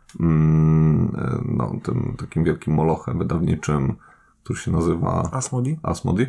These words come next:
Speaker 1: dziękuję. Zagadka dla ciebie była. <laughs> Bo zdałeś.
Speaker 2: Okej.
Speaker 1: <laughs> I, e, i czym jest Avel? E, Avel to jest kooperacyjna gra przygodowa, e, w której będziemy ratować zamek przed natarciem potworów.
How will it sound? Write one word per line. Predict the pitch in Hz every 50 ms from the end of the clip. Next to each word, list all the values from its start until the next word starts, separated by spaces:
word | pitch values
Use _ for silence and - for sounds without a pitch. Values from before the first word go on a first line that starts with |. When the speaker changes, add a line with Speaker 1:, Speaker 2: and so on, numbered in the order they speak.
| - _ -
Speaker 1:
dziękuję. | - - - 80 85 113 113 - - _ -
Zagadka | - 95 - 139 - - - 80
dla | 82 80
ciebie | 80 - 80 80
była. | 80 82 87 98 110 - _ - - 127
<laughs> | - - - 131 98 76
Bo | 80 - 92
zdałeś. | 92 92 87 82 87 95 113 - - 143
Speaker 2:
Okej. | 139 - - 123 208 - 143 131
Speaker 1:
<laughs> | 185 170 - - 185 185 208 - 175 196 190 180 170 160 147 139 131 123 - - - - - _ - - _ -
I, | 151 147 123 120 151 175 - _ _ _ _ _ _ _ _ _ - _ _ -
e, | 104 107 101 107 107 98 -
i | - 113 113 -
czym | - - - 160
jest | 156 156 - -
Avel? | - 117 110 87 78 73 73 78 78 90 90 - -
E, | 92 101 101 - -
Avel | - 131 156 151
to | 151 139
jest | 123 113
kooperacyjna | - 123 117 113 113 117 110 110 104 - - 98 98 95 - 123 127 123
gra | 107 98 104
przygodowa, | - - - - 98 85 78 82 82 90 123 131 - _ _ _ _ - - _ - -
e, | - 90 87 87 90 90 90 87 90 90 90 90 90 92 87 87
w | -
której | - - 98 95 98 95
będziemy | 95 95 95 95 90 90
ratować | 92 92 - - 95 95 92 87
zamek | 87 85 87 90 87 80 -
przed | - - 87
natarciem | 87 85 - 87 78 - 92 85
potworów. | 85 - - - 80 80 78 78 76 76 -